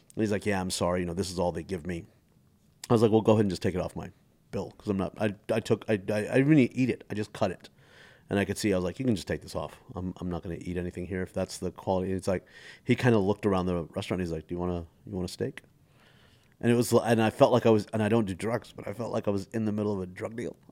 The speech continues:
<laughs> And he's like, like, looked around, he's like, "You wanna do a steak?" And I'm like,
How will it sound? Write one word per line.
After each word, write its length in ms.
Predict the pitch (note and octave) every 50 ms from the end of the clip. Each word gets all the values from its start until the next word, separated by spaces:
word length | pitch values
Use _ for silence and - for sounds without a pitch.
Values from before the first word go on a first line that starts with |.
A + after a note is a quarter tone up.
| _ -
<laughs> 640 | D#3 C3+ - D3 E3+ - B3 - - F3+ D#3+ - -
And 180 | F#3+ E3+ E3+ E3 -
he's 200 | E3+ D#3+ C3 B2
like, 180 | C3+ A#2 G2 - - - - - - -
like, 140 | - A2 F2+
looked 200 | A2 A2 G#2+ -
around, 140 | A#2 A2 G#2+
he's 80 | G2+ G2
like, 120 | F#2+ -
"You 80 | - F#2+
wanna 120 | G2 G2 G2
do 80 | F#2+ F2+
a 20 |
steak?" 280 | - - - G2 A2 -
And 80 | -
I'm 60 | G2 F2+
like, 180 | E2+ E2+ -